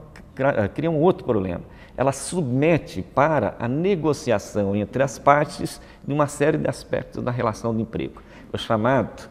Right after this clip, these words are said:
a prevalência do negociado sobre o legislado. Né? O que que significa a prevalência negociada sobre o legislado?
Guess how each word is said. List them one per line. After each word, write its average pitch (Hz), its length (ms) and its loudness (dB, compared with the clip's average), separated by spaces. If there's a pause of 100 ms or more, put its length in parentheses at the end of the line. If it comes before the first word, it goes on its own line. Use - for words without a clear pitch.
a - 80 -6
prevalência 139 880 0
do 120 80 -2
negociado 113 640 2
sobre 104 240 -2
o - 20 0
legislado. 101 560 -4 (460)
Né? 92 80 -4
O 113 60 -2
que - 120 -6
que 185 120 -8
significa 139 540 0
a 107 40 2
prevalência 113 560 0
negociada 101 440 -2
sobre 101 100 -4
o - 20 -4
legislado? 92 400 -4